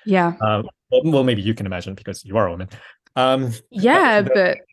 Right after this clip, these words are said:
Speaker 1: not in the
Speaker 2: Yeah.
Speaker 1: same, you know, there's always a different, there's nuances
Speaker 2: Right.
Speaker 1: between
Speaker 2: Right.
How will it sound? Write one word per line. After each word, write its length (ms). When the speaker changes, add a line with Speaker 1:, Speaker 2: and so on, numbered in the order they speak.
Speaker 1:
not 320
in 80
the 60
Speaker 2:
Yeah. 60
Speaker 1:
same, 280
you 80
know, 100
there's 160
always 220
a 40
different, 640
there's 320
nuances 880
Speaker 2:
Right. 60
Speaker 1:
between 720
Speaker 2:
Right. 340